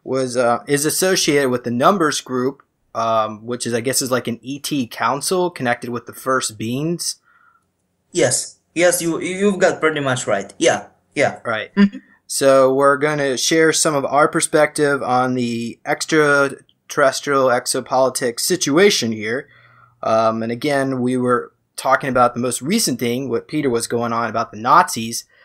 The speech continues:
Speaker 1: Evidently, what, what, did you see some Nazis in Australia? In
Speaker 2: Yes,
Speaker 1: some
Speaker 2: yes, you are right. In, uh, Central Australia. Yeah, yeah.
Speaker 1: And can you comment about that?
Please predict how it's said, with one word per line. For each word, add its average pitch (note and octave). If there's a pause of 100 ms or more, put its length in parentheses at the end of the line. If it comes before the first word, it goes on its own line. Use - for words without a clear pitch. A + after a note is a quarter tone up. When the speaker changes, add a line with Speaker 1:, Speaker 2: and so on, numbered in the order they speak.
(300)
Speaker 1:
Evidently, D3+
what, B2+
what, C3
did B2+
you B2+
see D#3
some B2+
Nazis C3+
in A#2
Australia? F#3 (420)
In A#2
Speaker 2:
Yes, F3+
Speaker 1:
some -
Speaker 2:
yes, D#3
you D3
are C3
right. B2+
In, D#3+
uh, D#3
Central D3
Australia. C3
Yeah, C3
yeah. A#2+ (1000)
Speaker 1:
And A#2 (140)
can C3+
you C3+
comment D3+
about C#3
that? D3